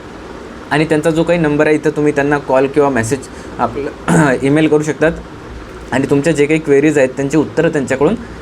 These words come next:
अ, मिळवू शकतात. आणखी जर तुम्हाला काही डाऊट असतील तर तुम्ही, अ, आपल्या व्हिडिओच्या कमेंट सेक्शनमध्ये लिहा.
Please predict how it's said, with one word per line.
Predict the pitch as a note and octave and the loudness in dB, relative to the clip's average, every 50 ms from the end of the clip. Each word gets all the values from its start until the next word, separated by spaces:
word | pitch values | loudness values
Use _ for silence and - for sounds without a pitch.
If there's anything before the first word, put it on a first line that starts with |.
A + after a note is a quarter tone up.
| - - | -10 -4
अ, | - C3 B2+ B2+ B2+ B2+ | 0 2 2 4 2 2
मिळवू | A#2+ C3 D#3+ F3 E3+ D3+ C3 | 2 2 2 4 4 4 4
शकतात. | A2+ A2+ A2 A2 A2+ A2+ G#2+ G#2+ - - - - - - - - | 2 0 -4 -2 0 0 0 0 -2 -8 -16 -16 -18 -12 -4 -2
आणखी | C3 C#3 E3 E3 A3 | 0 0 2 2 2
जर | G3 G#3+ | 2 2
तुम्हाला | G3+ G3+ F#3+ F#3 F#3 F#3 F#3+ | 2 0 0 0 2 2 2
काही | F#3 F#3 F#3 | 0 0 0
डाऊट | F3+ D#3 D3+ D3 D#3 D#3 | 2 2 2 2 2 2
असतील | F3 E3+ E3+ F3 E3+ E3 | 0 -2 0 0 0 0
तर | F3 E3+ | 0 0
तुम्ही, | D#3 E3+ E3+ E3+ E3+ E3+ E3+ D#3+ | 2 2 2 2 2 2 2 2
अ, | D3+ C#3+ C3 C3 B2+ A#2+ - - - | 2 4 4 4 4 2 0 -2 -4
आपल्या | B2 B2+ - D3+ D3+ | -2 0 2 2 2
व्हिडिओच्या | C#3 C3+ C3+ D3+ D3+ D#3 E3 | 2 2 2 2 2 2 2
कमेंट | D#3+ D#3 C#3 C#3+ D3 D3 | 0 2 0 0 0 0
सेक्शनमध्ये | D3+ C#3 - D#3 C#3+ C#3+ C#3+ C3+ C#3+ C#3 C3 | -2 -2 -2 -2 -2 0 0 2 2 2 2
लिहा. | B2+ B2+ C#3 | 2 0 0